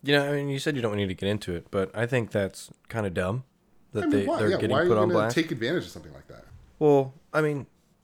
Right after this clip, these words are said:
Speaker 1: just because you're not, let, let's say I'm brewing Hawaiian beer in Colorado. Well, if it's a Hawaiian technique, why does it matter?
Speaker 2: True.
Speaker 1: Right? I mean, and the, what's the other company? Arizona Tea?
Speaker 2: Mm-hmm.
Speaker 1: They, that's made in New York.
Speaker 2: True,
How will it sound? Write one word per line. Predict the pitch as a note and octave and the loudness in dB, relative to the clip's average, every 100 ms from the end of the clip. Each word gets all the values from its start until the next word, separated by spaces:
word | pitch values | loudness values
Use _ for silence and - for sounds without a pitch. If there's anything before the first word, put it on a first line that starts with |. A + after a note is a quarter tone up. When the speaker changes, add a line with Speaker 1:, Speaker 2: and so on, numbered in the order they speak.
| _ _ _ _ | _ _ _ _
Speaker 1:
just | C#3 E3+ - | -4 -4 -2
because | E3+ C3 - - | 0 0 -4 -8
you're | A#2+ | -2
not, | A#2+ A2 - _ | 0 0 -2 _
let, | G#2 G2 | -8 -6
let's | G2+ - | -8 -2
say | G#2+ F2+ | -2 -2
I'm | F2 F#2+ | -6 -6
brewing | G2+ G2 F#2+ | -4 -4 -4
Hawaiian | F2+ G2 F#2 | -6 -4 -4
beer | F2+ F#2 | -6 -8
in | |
Colorado. | - F2+ E2 G2 A#1+ _ _ _ - | -6 -4 -2 -4 -6 _ _ _ -6
Well, | F#2 | -4
if | F2 G#2 | -4 -6
it's | - | -6
a | G2 | -10
Hawaiian | - E2 F2 F#2 | -8 -8 -6 -6
technique, | D#2+ D#2 F#2+ - | -10 -10 -12 -8
why | E2 | -10
does | D2 | -10
it | |
matter? | - C2 - _ _ _ | -12 -14 -16 _ _ _
Speaker 2:
True. | - F3+ A2+ - _ - | -4 -2 -2 -6 _ -8
Speaker 1:
Right? | F2+ E2+ _ G#2 | -6 -6 _ -4
I | |
mean, | G2+ F2 - _ _ | -4 -4 -10 _ _
and | A2 G2+ | -4 0
the, | F#2+ F2+ | 0 -2
what's | G#2 G2+ | -4 -2
the | G2 | -2
other | F2+ | -2
company? | F#2 F2 - | -4 -10 -6
Arizona | G2 G2+ G#2 G2 | -2 -2 -2 -6
Tea? | - F2+ G#2+ - | -8 -12 -14 -16
Speaker 2:
Mm-hmm. | - C3+ E3 | -20 -20 -6
Speaker 1:
They, | - - _ _ _ _ _ | -6 -6 _ _ _ _ _
that's | G2+ - | -4 -2
made | G2 G2 | -2 -2
in | F2+ | -2
New | E2+ | -6
York. | D2+ C2+ - | -8 -10 -12
Speaker 2:
True, | - A2 | -6 -6